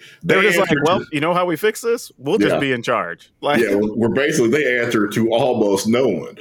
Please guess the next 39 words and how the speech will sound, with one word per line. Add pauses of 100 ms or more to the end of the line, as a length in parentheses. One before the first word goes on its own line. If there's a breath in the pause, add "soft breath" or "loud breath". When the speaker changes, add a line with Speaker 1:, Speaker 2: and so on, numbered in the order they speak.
(160)
Speaker 1:
Imagine
Speaker 2:
For
Speaker 1:
how
Speaker 2:
no
Speaker 1:
wild
that
is,
too,
for
both
of
'em.
Oprah
just
bought
a
whole
ass
network.
Just
said,
like,
"I'm
Speaker 2:
Mm-hmm.
Speaker 1:
just
gonna
do
this
from
the
ground
up." (420 soft breath)
Speaker 2:
Yeah.
Speaker 1:
And
then (240)
Tyler
Perry
was
like,